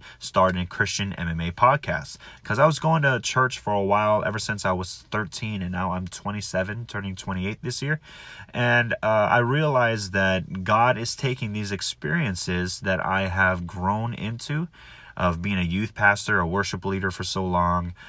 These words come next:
uh, being an encourager. I love sharing the word of God and motivating people to do what they're called to do,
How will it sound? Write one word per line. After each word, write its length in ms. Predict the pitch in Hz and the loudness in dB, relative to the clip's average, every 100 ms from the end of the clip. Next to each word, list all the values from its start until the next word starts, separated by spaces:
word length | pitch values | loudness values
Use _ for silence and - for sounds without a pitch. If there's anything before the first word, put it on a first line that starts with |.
| - - | -20 -10
uh, 260 | - 78 80 | -6 -4 -4
being 260 | 87 98 | -2 -2
an 100 | 92 | -2
encourager. 640 | 90 87 - 95 87 95 87 | -4 -4 0 0 0 0 0
I 100 | 76 | 0
love 260 | 85 92 | 0 0
sharing 340 | 92 - 95 95 | -2 -2 -2 -2
the 80 | 87 | -2
word 180 | 92 | -2
of 120 | 90 87 | -4 -4
God 220 | 90 87 | -4 -2
and 100 | 85 | -2
motivating 460 | 90 90 87 87 | -2 -2 -4 -4
people 440 | 82 90 85 90 85 | -4 -8 -6 -8 -8
to 100 | 85 | -6
do 120 | 87 | -6
what 140 | 85 | -6
they're 120 | 85 80 | -8 -8
called 280 | - 87 | -6 -6
to 60 | 82 | -6
do, 400 | 80 87 87 85 | -4 -2 -2 -4